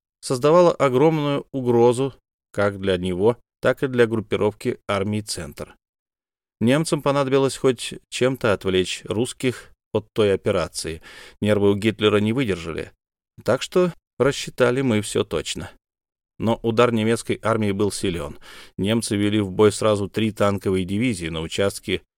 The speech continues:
шириной всего сорок километров. Наша оборона затрещала,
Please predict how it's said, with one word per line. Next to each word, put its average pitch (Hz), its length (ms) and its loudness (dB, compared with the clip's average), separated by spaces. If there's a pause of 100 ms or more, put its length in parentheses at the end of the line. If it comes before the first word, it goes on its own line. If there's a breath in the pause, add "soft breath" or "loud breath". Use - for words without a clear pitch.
(120)
шириной 101 460 -2
всего 98 280 -4
сорок 101 320 -2
километров. 98 640 -4 (640)
Наша 107 300 -2
оборона 104 420 2
затрещала, 110 760 -2